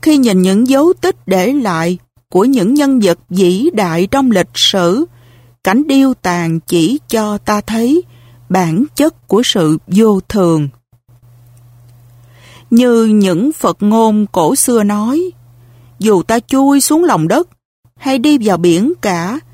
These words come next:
hoặc vào không gian, chúng ta sẽ không bao giờ tránh được cái chết. Những người trong chính gia đình chúng ta, chẳng sớm thì muộn sẽ chia lìa nhau,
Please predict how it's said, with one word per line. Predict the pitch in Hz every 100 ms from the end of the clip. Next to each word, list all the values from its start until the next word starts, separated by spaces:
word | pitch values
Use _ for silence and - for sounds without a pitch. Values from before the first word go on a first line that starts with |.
| _ _
hoặc | 233 202 -
vào | 180 202 185 165
không | - 269 262 240
gian, | 247 247 240 233 _ _ _ _ _ _
chúng | - 320
ta | 330 254
sẽ | - 208 -
không | 311 285
bao | 277
giờ | 220 180
tránh | - 208 330
được | 277 165 - -
cái | 277
chết. | - 262 277 320 _ _ _ _ _ _ _ _ _ _ _ _ - - -
Những | 202 214 302
người | 202 180 175
trong | 175 233 226
chính | 247 269 370
gia | 247 233
đình | 196 175 160
chúng | 233 277 339
ta, | - 240 233 226 _ _ _ _ _ _
chẳng | - 190 247
sớm | - 302 381
thì | 240 175
muộn | 175 160 170 190
sẽ | 214
chia | 262 269 269
lìa | 220 185 160
nhau, | 156 226 247